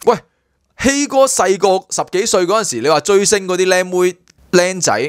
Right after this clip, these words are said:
佢哋真係唔睇電視喎，佢哋真係一有個手機係影像嘅時候，個個都係睇手機嘅啫喎。點知而家啲人睇返電視噉解嘅啫喎，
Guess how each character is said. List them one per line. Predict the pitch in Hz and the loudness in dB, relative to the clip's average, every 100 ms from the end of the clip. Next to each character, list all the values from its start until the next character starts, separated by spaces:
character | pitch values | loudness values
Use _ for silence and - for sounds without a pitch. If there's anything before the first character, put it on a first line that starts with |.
| - _ _ - | -8 _ _ -4
佢 | - 175 | 2 2
哋 | 185 | 4
真 | 165 214 | 2 0
係 | 160 | -2
唔 | 110 | -4
睇 | 117 165 | -4 -4
電 | 123 110 | -4 -6
視 | 110 | -4
喎， | 104 101 | -4 -2
佢 | 156 185 | 2 2
哋 | 170 | 2
真 | 220 | 0
係 | 214 135 - - - _ _ | -2 -6 -8 -18 -20 _ _
一 | 214 220 | -2 0
有 | 156 151 | 0 2
個 | 151 | 2
手 | - 165 | 2 0
機 | 180 | 2
係 | 185 127 | 0 0
影 | 131 | -4
像 | 170 120 | -4 -4
嘅 | 120 | -4
時 | 117 | -6
候， | 98 | 0
個 | 156 156 | 2 4
個 | 147 | 2
都 | 160 | 0
係 | 135 | -2
睇 | - 117 | -4 -8
手 | - 104 | -8 -6
機 | 123 | -6
嘅 | 107 90 | -6 -8
啫 | - | -16
喎。 | - _ _ _ - | -20 _ _ _ -4
點 | 175 285 | -2 -2
知 | 269 | -2
而 | 302 240 165 | -2 -2 -2
家 | 214 247 | 0 -2
啲 | 247 | 0
人 | 208 127 | -2 -2
睇 | 147 | -2
返 | 185 202 | 0 -2
電 | 165 127 131 | -6 -10 -8
視 | 120 | -8
噉 | 117 170 123 | -8 -4 -2
解 | 101 135 | 0 0
嘅 | 139 | 0
啫 | 113 | -2
喎， | 104 | -4